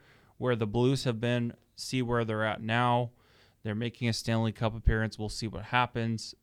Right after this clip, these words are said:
The Sharks have made a Stanley Cup appearance, and they've been knocking on the door for ten years now.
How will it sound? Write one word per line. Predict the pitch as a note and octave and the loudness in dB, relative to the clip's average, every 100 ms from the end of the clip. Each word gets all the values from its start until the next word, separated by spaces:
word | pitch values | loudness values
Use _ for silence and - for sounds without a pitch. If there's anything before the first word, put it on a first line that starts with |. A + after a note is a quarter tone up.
| - | -8
The | - | -4
Sharks | A2 B2+ B2 - | 0 4 4 2
have | A#2 | -2
made | A2 C3 E3 | 2 4 4
a | D3+ | 2
Stanley | - C#3 C3+ | 0 0 0
Cup | B2+ B2 A#2+ | 0 -2 4
appearance, | - B2 B2 A#2+ - - _ - - - | 4 6 4 0 -6 -12 _ -20 -12 -2
and | B2 B2 | 0 2
they've | B2+ D3 D#3 | 4 4 4
been | E3+ | 2
knocking | E3 E3 - D3+ | 4 4 2 2
on | C#3+ | 2
the | C3 | 2
door | A#2+ B2+ B2+ | 4 6 6
for | A#2+ - A#2 A2+ A2 _ _ - | 2 -2 0 0 -4 _ _ -6
ten | D3+ D3 C#3+ | 0 2 2
years | B2 A2+ - | 2 0 -2
now. | - A#1+ - | -10 -14 -18